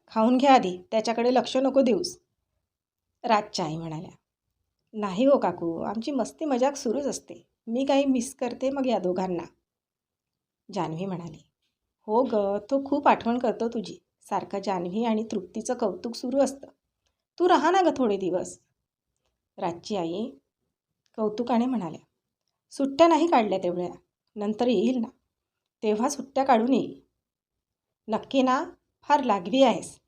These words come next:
पटकन आपलंसं करतेस कुणालाही," राजची आई तिच्याकडे पाहत म्हणाली. "आई, मी पण आहे ग, सगळं प्रेम चाललं तिकडे," राज आईला इमोशनल होताना बघून म्हणाला. "तृप्ती आली ना आता, ती करेल तुझे लाड, मला माझ्या लेकीचे लाड करू दे आता,"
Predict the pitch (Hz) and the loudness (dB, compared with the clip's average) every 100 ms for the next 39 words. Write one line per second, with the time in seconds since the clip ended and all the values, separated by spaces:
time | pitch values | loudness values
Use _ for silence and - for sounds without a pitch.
0 | _ 220 - - 339 302 294 294 330 247 | _ -12 -10 -4 -2 -2 -2 0 0 0
1 | - 240 - 196 175 180 - _ _ _ | 0 -4 -2 -4 -4 -8 -12 _ _ _
2 | _ _ _ - 202 185 - 220 180 180 | _ _ _ -8 -6 -6 -6 -4 -2 -4
3 | 220 233 208 220 226 190 175 185 220 185 | -6 -6 -6 -6 -8 -8 -8 -6 -6 -6
4 | 147 135 _ _ _ _ _ _ _ 247 | -10 -16 _ _ _ _ _ _ _ 0
5 | 269 311 339 339 - 269 233 262 247 180 | 2 4 2 2 -2 -2 0 2 0 0
6 | - - - 240 277 302 294 294 277 262 | -6 -8 -2 4 4 6 2 4 4 4
7 | 277 311 311 226 - - _ _ - 214 | 4 2 2 2 0 -12 _ _ 2 4
8 | 226 208 214 220 220 185 233 240 220 226 | 4 2 2 0 -2 0 0 -2 -4 -6
9 | 269 269 240 220 202 226 226 208 214 214 | -2 -2 0 0 0 -2 0 -2 -4 -4
10 | 196 - _ _ _ _ _ _ _ _ | -10 -20 _ _ _ _ _ _ _ _
11 | _ 262 277 277 320 302 302 320 311 294 | _ -6 -4 4 8 8 6 4 2 4
12 | 302 359 - - 277 240 277 277 285 269 | 2 0 -8 -2 4 6 6 4 4 4
13 | 233 - - _ - 220 226 240 220 240 | 4 0 -8 _ -8 -2 0 0 0 0
14 | 214 214 226 240 233 226 247 269 285 247 | -2 -4 -4 2 4 4 2 4 6 4